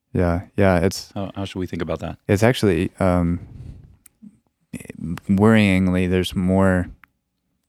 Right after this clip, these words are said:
Speaker 1: conservative evangelicals that are starting to advocate for
Speaker 2: Annihila-,
Speaker 1: uh,
Speaker 2: annihilation.
Speaker 1: annihilationism. Yeah, which is
Speaker 2: Well, it's, it's merciful,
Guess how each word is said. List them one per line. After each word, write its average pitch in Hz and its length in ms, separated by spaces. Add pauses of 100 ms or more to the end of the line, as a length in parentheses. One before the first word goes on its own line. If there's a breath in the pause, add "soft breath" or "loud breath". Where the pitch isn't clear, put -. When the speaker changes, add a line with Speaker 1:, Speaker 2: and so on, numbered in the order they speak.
(680)
Speaker 1:
conservative 95 560
evangelicals 90 640
that - 100
are 92 60
starting 90 280
to - 140
advocate 87 420
for 85 400 (380 soft breath)
Speaker 2:
Annihila-, 87 480 (160)
Speaker 1:
uh, - 40
Speaker 2:
annihilation. 87 800
Speaker 1:
annihilationism. 85 400
Yeah, 87 280
which 87 180
is 87 200
Speaker 2:
Well, 107 180
it's, - 200
it's - 180
merciful, 98 560